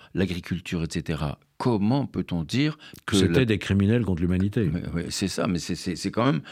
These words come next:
Speaker 1: in-, incroyable. Et donc... Euh, <coughs>
Speaker 2: La colonisation, au départ, évidemment,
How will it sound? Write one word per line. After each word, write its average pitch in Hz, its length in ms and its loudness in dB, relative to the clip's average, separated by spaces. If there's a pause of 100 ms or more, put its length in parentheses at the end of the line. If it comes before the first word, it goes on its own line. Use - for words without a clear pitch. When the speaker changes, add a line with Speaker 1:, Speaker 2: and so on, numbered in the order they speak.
(240)
Speaker 1:
in-, 117 240 2
incroyable. 117 760 0 (300)
Et 95 120 2
donc... 135 340 2
Euh, - 220 0 (140)
<coughs> - 460 -4
Speaker 2:
La 123 120 6
colonisation, 131 560 4
au 104 40 2
départ, 85 460 0
évidemment, 104 380 0